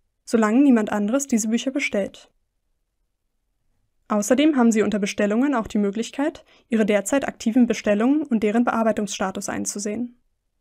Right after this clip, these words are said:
Nun kehre ich zu unserer Recherche zurück und suche nach einem neuen Titel.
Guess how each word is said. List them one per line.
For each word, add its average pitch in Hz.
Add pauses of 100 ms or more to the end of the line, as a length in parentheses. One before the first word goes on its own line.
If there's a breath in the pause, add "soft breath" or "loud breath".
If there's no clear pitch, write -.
(2000)
Nun 285
kehre 240
ich 214
zu -
unserer 208
Recherche 202
zurück 302
und 214
suche 220
nach 240
einem 240
neuen 214
Titel. -